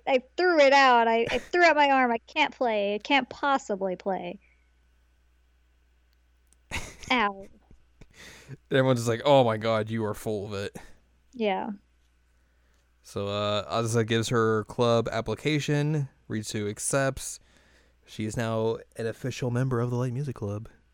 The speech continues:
Speaker 1: Mm-hmm.
Speaker 2: Uh, so we
Speaker 1: What
Speaker 2: get
Speaker 1: could possibly go wrong?
Speaker 2: What could possibly go wrong? The next day, Azusa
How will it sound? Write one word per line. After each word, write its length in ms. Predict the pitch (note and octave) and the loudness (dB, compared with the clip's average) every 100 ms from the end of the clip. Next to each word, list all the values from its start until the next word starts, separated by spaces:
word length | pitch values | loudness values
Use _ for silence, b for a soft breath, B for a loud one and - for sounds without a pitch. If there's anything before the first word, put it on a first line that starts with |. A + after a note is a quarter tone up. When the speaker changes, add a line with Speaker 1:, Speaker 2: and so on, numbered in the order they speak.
| _ _ _ _ - | _ _ _ _ -4
Speaker 1:
Mm-hmm. 360 | G#3+ F#3+ G#3+ E4+ _ _ _ _ _ _ _ _ - | -2 0 -2 -4 _ _ _ _ _ _ _ _ -6
Speaker 2:
Uh, 240 | G#2 G#2+ | -4 -4
so 120 | A2 | -4
we 80 | A#2+ | 4
Speaker 1:
What 80 | B3+ | 4
Speaker 2:
get 140 | C4 - | 4 0
Speaker 1:
could 120 | - | 2
possibly 460 | D#4 F4 - A#3 | 2 2 -4 0
go 200 | A3 B3 C#4+ | 2 2 4
wrong? 140 | D4+ | 6
Speaker 2:
What 80 | B3+ | 6
could 80 | D#3+ | 6
possibly 240 | D#3 D#3 D#3 | 4 2 2
go 60 | |
wrong? 240 | D#3 D#3 A2+ | 2 2 2
The 80 | |
next 160 | C3+ D3+ | 2 4
day, 160 | D3+ C#3 | 4 4
Azusa 600 | B2 B2 B2+ A#2 A#2+ | 4 2 2 2 0